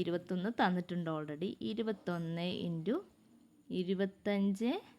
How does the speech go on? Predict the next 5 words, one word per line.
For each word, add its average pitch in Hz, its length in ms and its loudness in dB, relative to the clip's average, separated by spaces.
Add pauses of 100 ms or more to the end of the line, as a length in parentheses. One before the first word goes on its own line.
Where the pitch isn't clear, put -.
(460)
ഇത് - 120 -8
ഇരുപത്തഞ്ചാണ്, 175 580 -2 (140)
ഇരുപത്തഞ്ച് 185 540 0
by 277 100 0 (640)
രണ്ട്. 180 300 2